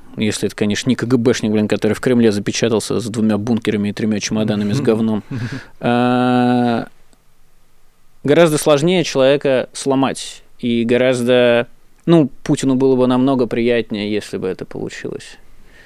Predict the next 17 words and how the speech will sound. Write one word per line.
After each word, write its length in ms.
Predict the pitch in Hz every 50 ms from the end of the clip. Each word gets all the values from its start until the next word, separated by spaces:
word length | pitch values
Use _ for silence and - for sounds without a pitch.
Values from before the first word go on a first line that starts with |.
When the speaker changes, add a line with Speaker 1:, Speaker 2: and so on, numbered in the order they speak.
| - - - - - - - -
Speaker 1:
Он 140 | 147 160 160
же 100 | 156 160
и 40 |
пытался 400 | 147 170 156 180 170 156 139 -
всё 160 | 127 - - 113
это 120 | 107 107
время 280 | 110 113 113 107 104 92
это 160 | - 85 98
сделать. 580 | 117 127 113 95 60 - - - - - - - - - - - - - - - -
Мы 80 | - 127
видим, 280 | 139 147 151 151 143
как, 400 | - - 139 131 131 127 - - -
э, 240 | 127 123 123 120
Лукашенко 880 | 120 120 131 139 - 160 - - - 147 143 139 135 131 - - 120 113
самозабвенно 720 | 107 - - 117 113 120 113 110 113 113 120 120 120 113 113
ломал 340 | 110 107 107 110 113 110 107
Протасевича. 960 | - 110 110 - 110 - - - 104 101 92 76 71 - - - - -